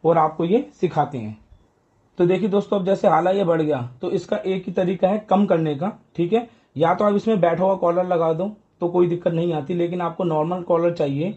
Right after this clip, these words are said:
ठीक है, जिसे Chinese collar भी कहते हैं। तो उसको कम करने का एक ही तरीका है कि आपको इसको ऐसे रखना है और यहाँ पे थोड़ी सी सिलाई लगानी है, ठीक है।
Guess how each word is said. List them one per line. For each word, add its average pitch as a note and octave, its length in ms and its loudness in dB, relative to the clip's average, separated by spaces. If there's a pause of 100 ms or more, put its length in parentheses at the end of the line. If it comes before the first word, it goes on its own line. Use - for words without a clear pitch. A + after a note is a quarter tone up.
(400)
ठीक D3+ 100 -2
है, F3 80 2
जिसे F3 220 -2
Chinese E3 360 -2
collar E3+ 260 2
भी F3 120 0
कहते D3 240 -2
हैं। F3 80 -8
तो F#3+ 80 -4
उसको F#3+ 360 -2 (160)
कम F#3+ 160 0
करने F3 220 0
का F#3+ 80 0
एक E3+ 140 0
ही F3 100 -4
तरीका E3 280 -4
है F3 80 -2
कि F#3+ 80 -4
आपको E3+ 260 -2
इसको F3 260 -4
ऐसे D#3+ 200 -2
रखना C#3+ 240 -2
है - 140 -8 (500)
और D3+ 60 -4
यहाँ D#3 180 0
पे F3 120 -6
थोड़ी F3+ 320 2
सी G3 100 -2
सिलाई E3 260 0
लगानी B2 400 -2
है, A#2 200 -10
ठीक D#3+ 220 -8
है। G#3 120 -8